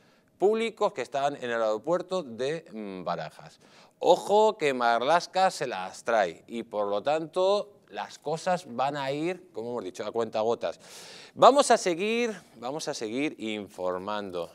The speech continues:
y en más concreto estamos hablando... Eh, que el,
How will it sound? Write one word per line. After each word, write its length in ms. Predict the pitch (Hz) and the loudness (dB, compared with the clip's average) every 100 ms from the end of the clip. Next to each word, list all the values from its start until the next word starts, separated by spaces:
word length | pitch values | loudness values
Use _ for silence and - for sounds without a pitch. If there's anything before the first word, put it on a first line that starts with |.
| - | -14
y 240 | 87 87 | -10 -8
en 160 | 85 85 | -8 -6
más 140 | 117 | -8
concreto 400 | - 143 131 139 | -8 -8 -8 -8
estamos 280 | 143 135 131 | -6 -6 -2
hablando... 500 | 127 127 127 127 139 - _ _ _ _ _ _ - | -2 -2 -2 -2 -2 -8 _ _ _ _ _ _ -8
Eh, 280 | 104 120 - _ | -4 -4 -8 _
que 460 | 104 101 120 123 101 | -6 -2 -2 0 -2
el, 640 | 92 92 90 90 90 85 | 0 -2 -2 -2 -2 -2